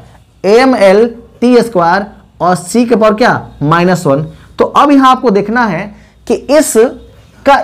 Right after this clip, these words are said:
unit जो, इसका जो बीमा होती है, इसकी बीमा क्या क्या हो सकती है। तो आप जरा सोचो विद्युत क्षेत्र का जो बीमा होगा वो क्या क्या होगा। तो एक तो बीमा आपको ये मिल गया,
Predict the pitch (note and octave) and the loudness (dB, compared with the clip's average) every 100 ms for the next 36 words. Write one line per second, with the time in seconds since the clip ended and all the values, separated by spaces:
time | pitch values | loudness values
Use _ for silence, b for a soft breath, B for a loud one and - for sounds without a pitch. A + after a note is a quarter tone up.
0 | - G3 G#3+ C4+ C#4 G#3 G#3+ C4 A3 A3+ | -4 0 2 2 2 2 2 2 2 0
1 | C3+ F#3+ A#3+ C#4+ A#3+ G#3+ G#3+ - G3 G3 | 0 0 2 2 2 0 -4 -4 -4 -2
2 | G#3 G3+ F3 F3+ F3+ F3+ G#3 G#3+ D3 D3+ | -4 -6 -4 -2 -4 -2 -2 0 -2 -8
3 | D3+ B2 - B2 G#2+ A2 - _ _ B | -8 -14 -14 -14 -14 -14 -18 _ _ B
4 | B B D4+ - F#3 B3+ C#4+ D4 C#4+ A3 | B B -2 0 0 0 2 0 0 -2
5 | C#4+ F3+ F#3 C4+ - B3+ B3+ A#3+ G3 G#3 | -2 0 2 0 -2 -4 -2 0 0 0
6 | G#3 D#3+ F3+ A#3 B3 B B F#3 F#3 F3 | 0 0 0 -2 -4 B B -6 -4 -2
7 | A#3 A3 G3 G3 G#3+ G#3+ B - - A#3+ | -2 -2 -2 0 -2 -4 B -8 0 0
8 | B3 B3+ A#3+ B3 B3 B3 A#3+ A#3+ B3 A#3+ | 2 2 2 4 2 2 0 0 0 0
9 | B3+ C4+ B3+ | 2 2 -2